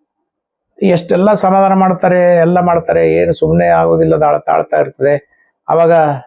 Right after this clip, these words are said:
ಒಂದೊಂದಾಗಿ ಹೆಸರುಗಳನ್ನ ಹೇಳ್ತಾ ಹೋಗ್ತಾರೆ. ಒಂದು, ಎರಡು, ಮೂರು, ಐದು ಈ ರೀತಿ ಹೆಸರುಗಳನ್ನ ಹೇಳ್ತಾರೆ. ಆದರೂ ಆ ಮಗು ಸುಮ್ನೆ ಆಗುವುದಿಲ್ಲ, ಅಳ್ತಾನೆ ಇರ್ತದೆ.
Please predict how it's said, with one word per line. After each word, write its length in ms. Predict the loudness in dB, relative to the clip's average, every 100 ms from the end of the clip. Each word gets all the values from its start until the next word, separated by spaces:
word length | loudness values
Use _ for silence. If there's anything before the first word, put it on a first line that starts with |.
| _ _ _ _ _ _ _ -4
ಒಂದೊಂದಾಗಿ 760 | 0 0 0 0 0 0 0 -2 _ _ -6
ಹೆಸರುಗಳನ್ನ 440 | -4 0 0 2 0
ಹೇಳ್ತಾ 340 | 0 0 0
ಹೋಗ್ತಾರೆ. 560 | -2 -2 -4 -4 -10 _ _ _ _ _ _ -6
ಒಂದು, 340 | -2 2 2
ಎರಡು, 380 | 2 2 2 0
ಮೂರು, 360 | 0 0 0 0
ಐದು 360 | 0 0 0
ಈ 200 | 0 -2
ರೀತಿ 240 | -2 -2 -2
ಹೆಸರುಗಳನ್ನ 460 | -2 0 0 0
ಹೇಳ್ತಾರೆ. 320 | 0 0 0 0
ಆದರೂ 300 | 0 0 0
ಆ 120 | 0
ಮಗು 340 | -2 -4 -4
ಸುಮ್ನೆ 300 | -6 -6 -2
ಆಗುವುದಿಲ್ಲ, 420 | 0 0 0 -2 -6 _ _ _ _ _ _ _ _ -8
ಅಳ್ತಾನೆ 360 | -6 -2 -2 0
ಇರ್ತದೆ. 480 | -2 -2 -4 -8